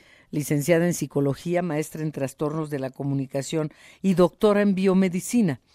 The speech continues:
Acaba de publicar un libro, La violencia que la, que la genera y que la previene. Eh, voy a conversar con la doctora Ostrowski más adelante.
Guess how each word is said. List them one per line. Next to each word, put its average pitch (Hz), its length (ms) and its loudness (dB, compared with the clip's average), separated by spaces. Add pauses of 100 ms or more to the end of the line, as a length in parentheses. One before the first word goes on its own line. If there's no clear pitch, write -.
(320)
Acaba 185 320 2
de 180 80 4
publicar 175 500 0
un 185 140 2
libro, 170 320 -2 (300)
La 170 240 4
violencia 190 760 4
que 170 200 -2
la, 147 200 0 (160)
que 240 180 8
la 214 180 2
genera 156 580 -4 (640)
y 196 160 -4
que 254 260 -2
la 156 220 -2
previene. 127 580 -6 (600)
Eh, 135 320 -8 (140)
voy 160 360 -4
a 139 60 -2
conversar 131 480 -6
con 135 160 -10
la 123 80 -8
doctora 131 380 -8
Ostrowski 151 480 -8
más 127 220 -4
adelante. 123 640 -6